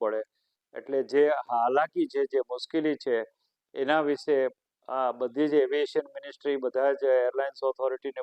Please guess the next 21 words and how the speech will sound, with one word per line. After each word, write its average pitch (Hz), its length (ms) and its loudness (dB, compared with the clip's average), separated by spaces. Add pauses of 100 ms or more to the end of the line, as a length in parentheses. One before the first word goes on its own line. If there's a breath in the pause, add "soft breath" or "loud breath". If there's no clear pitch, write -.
પણ 127 160 -2 (520)
અમે 131 340 -8
બધાને 123 340 -2
વાત 117 220 2 (100)
કરી 127 220 -2
છે. 110 300 -4 (480)
પણ 127 240 -2
it's 123 360 -4
a 117 40 2 (160)
sincere, 165 520 2
humble 156 720 0
request 147 440 2
છે 131 280 -2 (520)
કે 131 40 -6
they 135 160 4
should 139 260 -4 (100)
consider 139 440 0
this 123 340 -2
request 123 480 -2
our 120 120 -2 (120)
favorably. 123 520 -2